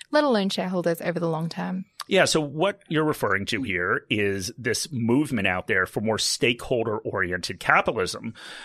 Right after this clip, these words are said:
Speaker 2: which simply means that shareholders are only one group that corporations need to be concerned with. They also need to consider customers, employees, the community where the company operates, and just the overall planet.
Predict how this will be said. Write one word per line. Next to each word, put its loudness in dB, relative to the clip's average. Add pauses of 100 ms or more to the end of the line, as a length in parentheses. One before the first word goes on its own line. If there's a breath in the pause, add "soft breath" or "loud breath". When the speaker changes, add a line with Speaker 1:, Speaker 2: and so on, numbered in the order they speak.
Speaker 2:
which 0
simply 2
means 2
that -4
shareholders 2
are 2
only 2
one 2
group -4
that -2
corporations -4
need -6
to -8
be -8
concerned 2
with. -6 (400 loud breath)
They 4
also 4
need 2
to 0
consider -4
customers, -2
employees, 2 (200 loud breath)
the -10
community 2
where 2
the -2
company -4
operates, 2
and -2
just -2
the 2
overall 2
planet. 0